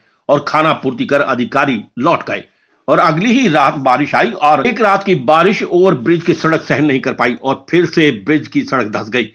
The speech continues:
जिसके बाद सोनीपत डीसी और आला अधिकारियों ने ओवरब्रिज का दौरा किया और जल्द ही इसके रिपेयरिंग के कार्य का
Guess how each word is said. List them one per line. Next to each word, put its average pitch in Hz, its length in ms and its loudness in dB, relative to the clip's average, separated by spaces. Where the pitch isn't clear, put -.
जिसके 143 280 -2
बाद 123 400 0
सोनीपत 117 420 -4
डीसी 156 400 0
और 127 300 -2
आला 123 220 2
अधिकारियों 120 500 0
ने 202 140 2
ओवरब्रिज 196 560 2
का 156 140 -2
दौरा 139 220 2
किया 175 260 -2
और 120 240 -4
जल्द 156 220 0
ही - 180 0
इसके 226 380 2
रिपेयरिंग 170 380 2
के 170 120 0
कार्य 139 280 0
का 113 180 -2